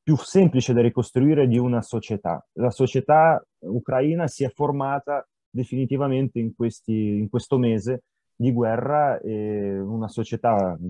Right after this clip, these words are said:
che, insomma, va di pari passo, che comunque sì, ha delle divisioni interne, logiche, ma cose normali, nato o non nato, per esempio, eh, verde o, o rosso, cioè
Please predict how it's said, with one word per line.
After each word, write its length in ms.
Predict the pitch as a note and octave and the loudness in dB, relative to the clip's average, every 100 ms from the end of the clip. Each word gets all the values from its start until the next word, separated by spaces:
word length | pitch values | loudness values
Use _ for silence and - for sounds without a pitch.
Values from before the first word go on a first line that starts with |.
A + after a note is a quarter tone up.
| E2 - | -12 -10
che, 60 | |
insomma, 480 | G#2 - A2 G2 F#2+ | -8 -4 -4 -2 -4
va 340 | F2 A2+ G2+ - _ _ _ _ | 2 2 2 -2 _ _ _ _
di 160 | - G#2+ | -6 -2
pari 220 | A2+ A#2 | 0 0
passo, 480 | C3 A#2 G2+ - F#2 | 4 2 2 -14 -16
che 140 | F#2+ - | -16 -6
comunque 380 | G#2+ C3+ B2 | -2 -2 -2
sì, 260 | G#2 C3+ A2 _ | -4 0 -2 _
ha 180 | G#2 A#2 | -2 0
delle 220 | A#2 A#2 | 2 2
divisioni 640 | G#2+ G#2+ A2+ F2 G#2 A2+ A2 | 2 2 0 0 -2 -2 -2
interne, 600 | G#2 G2+ G#2+ A#2+ A2+ A2 | -4 -4 -4 -4 -4 -2
logiche, 540 | A2+ B2 A2+ A#2+ B2+ | 0 0 -2 -4 -4
ma 260 | A#2+ A#2+ G2+ - _ _ _ _ - | -4 -6 -8 -14 _ _ _ _ -4
cose 240 | C#3+ C3 | -2 0
normali, 640 | B2 A#2+ D3 E3 A#2+ G#2+ - _ - | 0 0 0 0 -2 -4 -8 _ -10
nato 460 | G#2 D3 D3 D3 | -4 -2 -2 -2
o 100 | D3 | -2
non 340 | C#3+ C3 C#3 C3 | 0 -2 -4 -4
nato, 680 | C3+ C3 A2+ - G2+ F#2+ - | -4 -4 -6 -8 -8 -8 -6
per 120 | G2+ | -4
esempio, 760 | G2 G#2 G2 F#2 - G2+ F#2+ - _ _ _ _ - | -4 -2 -4 -4 -2 -2 -2 -4 _ _ _ _ -4
eh, 500 | G#2+ G#2+ G#2+ G#2 G#2 | -2 2 2 2 2
verde 800 | F#2 F3 F3+ C#3+ E3 E3+ D#3+ D3+ | 4 4 4 0 0 0 2 0
o, 120 | C#3+ | 0
o 220 | B2 C3 | 0 0
rosso, 1000 | D#3+ D#3+ F#3+ D#3 - - B2+ A#2 A2 A2 - - - _ _ | 2 2 0 -2 -6 -14 -10 -8 -10 -12 -16 -20 -20 _ _
cioè 200 | - | -8